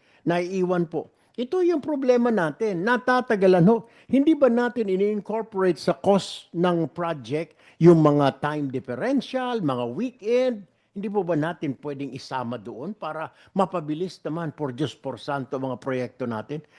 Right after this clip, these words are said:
Parang nakasanayan na ho natin na isang kilometrong kalsada, isang linggo gagawin.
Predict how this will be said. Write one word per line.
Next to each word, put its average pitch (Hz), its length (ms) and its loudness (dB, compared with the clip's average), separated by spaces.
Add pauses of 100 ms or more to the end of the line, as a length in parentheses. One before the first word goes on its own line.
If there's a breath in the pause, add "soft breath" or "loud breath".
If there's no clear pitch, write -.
(120)
Parang 285 320 0
nakasanayan 254 640 0
na 254 80 2
ho 269 80 0
natin 277 400 -2 (480 soft breath)
na 240 160 6
isang 262 320 6
kilometrong 247 560 6
kalsada, 240 560 6
isang 220 320 -2
linggo 226 320 -2
gagawin. 226 480 0